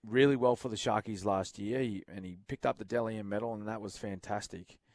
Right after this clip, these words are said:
Um, but, you know, like, he's, he's gone through a little challenging period at the moment, and he's not the only player that's,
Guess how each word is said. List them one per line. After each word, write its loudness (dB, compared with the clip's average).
Um, 0
but, 4
you -2
know, 0
like, -2
he's, -8
he's -8
gone -4
through -4
a -4
little -2
challenging -4
period -2
at -2
the -10
moment, -2
and -4
he's -8
not 0
the 0
only -4
player 0
that's, -6